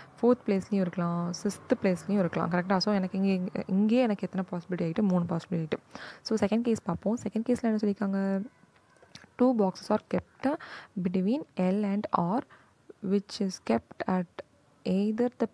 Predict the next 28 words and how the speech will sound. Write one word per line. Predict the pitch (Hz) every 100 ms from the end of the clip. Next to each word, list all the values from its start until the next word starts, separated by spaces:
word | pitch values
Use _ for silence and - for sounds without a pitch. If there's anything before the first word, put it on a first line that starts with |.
| 190
bottom | 175 180 208 208
position | 196 185 - 269
or | 196 190 185
the | 202 -
top | 190 -
position" | 170 165 -
அப்படின்னு | 175 165 185 185
சொல்றாங்க. | 160 170 175
ஓகேங்களா? | 175 170 185
அதாவது, | 175 170 165 180 311 381 - - - - -
ஆ, | 180
எல்லுக்கும் | 175 175 175 202 247 247 - 294 294
ஆருக்கும், | 180 180 190 185 170
box | 165 180 202 -
எல்லுக்கும் | 175 180 214 208 240 185
ஆருக்கும் | 185 185 - 202
நடுவுல | 185 170 190 277
ரெண்டு | 190 208 254
box | 208 202 220 -
இருக்கும். | 185 - - - - - - - -
ஓகேங்களா? | 185 185 196 190 -
அந்த | 175 175
ரெண்டு | 185 269 302
box, | 214 190 185 - -
அந்த | 170 170
ஆர் | - 170 220 285 233
box | 190 190 - -
வந்து, | 170 160 160 240